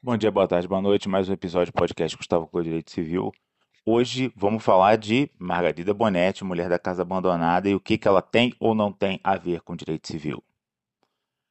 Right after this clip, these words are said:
Bom, alguns temas perspassam esse assunto aí tão polêmico, né? Primeiro, um crime que ela teria cometido nos Estados Unidos, teria fugido pro Brasil.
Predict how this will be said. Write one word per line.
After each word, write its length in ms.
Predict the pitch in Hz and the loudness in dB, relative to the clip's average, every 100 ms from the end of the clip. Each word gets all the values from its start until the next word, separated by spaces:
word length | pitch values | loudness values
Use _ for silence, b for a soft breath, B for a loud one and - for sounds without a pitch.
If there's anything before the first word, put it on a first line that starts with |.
| _ _ _ | _ _ _
Bom, 400 | - 107 85 - - _ _ _ _ _ _ _ _ - | -2 2 2 -2 -20 _ _ _ _ _ _ _ _ 0
alguns 500 | 117 104 139 147 - | 2 2 -4 -4 -4
temas 480 | - 104 110 117 | 0 2 2 0
perspassam 800 | - - 101 - 98 90 92 104 | -2 -2 -2 0 2 2 0 -6
esse 180 | 90 - | -6 -4
assunto 480 | 90 - - 90 90 | -4 -4 -6 -4 0
aí 80 | 87 | 0
tão 240 | - 90 | 0 -4
polêmico, 600 | 90 92 82 73 73 - | 0 0 0 -4 -10 -14
né? 320 | 76 85 85 - b b b b b | -6 -4 -4 -8 b b b b b
Primeiro, 640 | 104 110 101 98 85 71 - _ _ _ - | -2 -2 2 2 2 0 -8 _ _ _ -2
um 200 | 98 101 107 | 2 2 2
crime 420 | 101 92 95 104 | 0 0 0 -2
que 160 | - | 0
ela 140 | 87 90 | 0 2
teria 180 | 90 92 | 0 -2
cometido 880 | 98 92 80 - 90 92 98 92 - | -2 -2 -6 -6 -2 -2 -2 -4 -6
nos 180 | 98 92 | -10 -10
Estados 360 | - - 92 87 | -6 0 0 0
Unidos, 520 | 85 90 101 90 80 | -4 -2 -2 -2 -6
teria 200 | 85 87 | -4 -4
fugido 360 | - 82 87 | -4 -6 -6
pro 140 | 85 85 | -8 -6
Brasil. 760 | 82 80 73 87 101 104 98 | -4 -4 -4 -6 -4 -4 -10